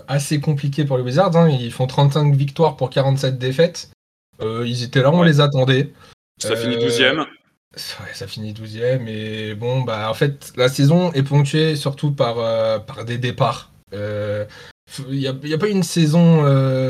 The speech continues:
Speaker 1: folle, et il y a eu des blessures, des blessures de cadre, on va dire, euh,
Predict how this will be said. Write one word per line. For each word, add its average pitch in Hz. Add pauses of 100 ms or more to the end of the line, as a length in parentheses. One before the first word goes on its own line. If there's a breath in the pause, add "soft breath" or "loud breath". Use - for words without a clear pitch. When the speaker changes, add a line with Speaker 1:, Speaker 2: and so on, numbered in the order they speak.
Speaker 1:
folle, 170
et 120
il 120
y 123
a 123
eu -
des 135
blessures, 139 (220)
des 120
blessures 123 (100)
de 107
cadre, 139
on 107
va 107
dire, 123
euh, 98